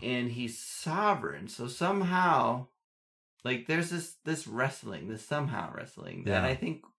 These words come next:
Speaker 1: no matter what illustrations we come up <laughs> with there,
Speaker 2: No, I hear you.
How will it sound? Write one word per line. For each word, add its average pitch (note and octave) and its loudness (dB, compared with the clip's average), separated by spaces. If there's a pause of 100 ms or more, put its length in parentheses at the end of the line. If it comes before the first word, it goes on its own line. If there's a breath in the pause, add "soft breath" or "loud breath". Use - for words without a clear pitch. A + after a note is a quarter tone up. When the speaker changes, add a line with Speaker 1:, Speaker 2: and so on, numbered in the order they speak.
(180)
Speaker 1:
no A#2+ -6
matter C#3+ 0
what A#2 0
illustrations G#2+ -6 (140)
we G2+ -8
come F2+ -8
up - -6
<laughs> - -18
with - -10
there, - -10
Speaker 2:
No, C3 8
I B2+ 8
hear B2+ 6
you. A#2 2